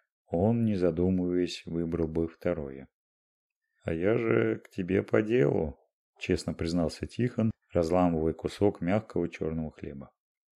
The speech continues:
"Очень рассчитываю на твою помощь. Тут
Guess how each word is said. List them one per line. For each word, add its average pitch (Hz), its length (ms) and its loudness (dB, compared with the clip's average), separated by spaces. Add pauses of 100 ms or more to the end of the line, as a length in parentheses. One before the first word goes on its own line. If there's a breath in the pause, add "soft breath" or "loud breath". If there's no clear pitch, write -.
"Очень 110 480 0
рассчитываю 107 800 2
на 101 140 0
твою 113 260 0
помощь. 82 720 -6 (480)
Тут 101 240 -4